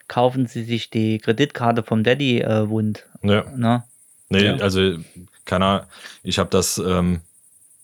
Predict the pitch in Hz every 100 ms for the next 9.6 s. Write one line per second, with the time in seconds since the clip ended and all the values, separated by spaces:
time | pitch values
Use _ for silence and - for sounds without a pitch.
0 | _ _ _ _ _ 98 - 92 90 85
1 | 98 87 92 113 - 82 101 113 107 113
2 | 113 113 101 98 98 92 - _ _ _
3 | 95 92 85 - 113 113 98 98 98 92
4 | - - - _ _ - 90 101 - 90
5 | 98 98 95 95 95 80 87 87 85 85
6 | _ _ _ _ _ _ 127 107 110 -
7 | - 127 135 127 120 120 92 98 117 120
8 | 107 131 117 123 110 90 98 90 - -
9 | 95 92 87 95 95